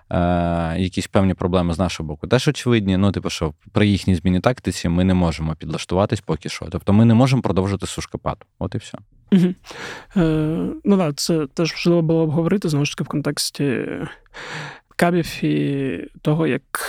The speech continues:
Speaker 2: від них потерпають, е, і населені пункти, і наші військові. А якщо ми рухаємось також по фронту, е, що відбувається? Ну, ми всі напрямки проговорили чи ні? Щоб,
Speaker 1: Ну,
Speaker 2: ну
Speaker 1: в принципі, з, з тих, що активні, да, ну, є єдине, що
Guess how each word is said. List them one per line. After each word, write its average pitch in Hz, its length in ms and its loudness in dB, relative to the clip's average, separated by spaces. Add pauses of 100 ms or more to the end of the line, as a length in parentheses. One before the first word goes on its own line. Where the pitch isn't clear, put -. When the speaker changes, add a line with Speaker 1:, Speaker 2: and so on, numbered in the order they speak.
Speaker 2:
від 160 160 0
них 160 200 0
потерпають, - 920 -4
е, 131 460 -2
і 170 80 -4
населені 151 400 0
пункти, 180 400 0
і 135 440 -2
наші 131 340 -4
військові. 135 460 -2 (600)
А 175 400 2
якщо 165 280 0
ми 196 260 4
рухаємось 180 440 0
також 160 240 -2
по 170 100 -2
фронту, 156 1080 0
е, 156 240 -2 (120)
що - 180 0
відбувається? 156 680 -2
Ну, 175 160 4
ми 165 120 2
всі 190 200 0
напрямки 175 340 0
проговорили 156 440 0
чи - 140 -4
ні? 202 120 2
Щоб, 170 180 -6 (100)
Speaker 1:
Ну, 160 140 4
Speaker 2:
ну 160 320 6
Speaker 1:
в - 100 -18
принципі, 143 440 4
з, - 220 -6
з - 140 -6
тих, 135 160 4
що 123 120 4
активні, 151 380 4
да, 120 320 4
ну, 120 140 6
є 113 240 4
єдине, 117 280 4
що 98 240 -2